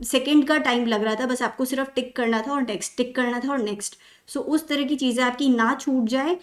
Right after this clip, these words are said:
उसके लिए ज़रूरी है कि आप ल-, बहुत लेंथी क्वेश्चन है, अगर ज़्यादा टाइम टेकिंग क्वेश्चन है उसको छोड़ दीजिए, अनश्योर क्वेश्चन है उसको एक बार छोड़ दीजिए। So नेगेटिव मार्किंग अवॉइड करने का सबसे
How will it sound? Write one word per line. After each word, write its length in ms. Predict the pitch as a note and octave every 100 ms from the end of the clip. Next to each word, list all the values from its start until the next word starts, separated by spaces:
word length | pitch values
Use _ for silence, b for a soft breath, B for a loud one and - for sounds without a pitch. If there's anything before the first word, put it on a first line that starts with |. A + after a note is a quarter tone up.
| B B
उसके 280 | B3 A#3+ B3+
लिए 160 | B3+
ज़रूरी 400 | A3+ A3 G#3+ A#3
है 220 | C4+ C4+ C4+
कि 180 | C#4+
आप 220 | C4+ A#3 G#3
ल-, 200 | A3+ -
बहुत 340 | G#3+ A3+ B3+ A3
लेंथी 480 | A#3 A#3+ A#3 A3 C4
क्वेश्चन 420 | C4 A#3+ - B3+
है, 200 | A#3+ C4 B B -
अगर 200 | A3+ A#3
ज़्यादा 360 | G#3+ G#3 A#3
टाइम 280 | B3+ B3+ B3+
टेकिंग 320 | B3+ B3 C4
क्वेश्चन 320 | B3 A3+ A#3 A#3+
है 80 |
उसको 380 | C#4 A3+ - A#3
छोड़ 260 | A3+ A#3+ A3
दीजिए, 360 | G#3+ G3+ C4 C4 B B
अनश्योर 540 | - B3 B3 D4 C4+ -
क्वेश्चन 440 | C4+ B3+ B3+ C4+
है 240 | C4+ C#4 -
उसको 340 | A#3+ - C4+
एक 160 | C4+ G3+
बार 160 | A3+ A3+
छोड़ 260 | A#3 G#3
दीजिए। 400 | G3+ G3+ A3+ B3+ B B B
So 140 | -
नेगेटिव 420 | D4 C4+ B3+ E4 D#4+
मार्किंग 460 | D#4 C#4 C4+ D#4
अवॉइड 440 | B3 A3+ A#3 B3 A#3
करने 260 | B3+ B3+ B3+
का 140 | C4+
सबसे 420 | C4+ B3 - C#4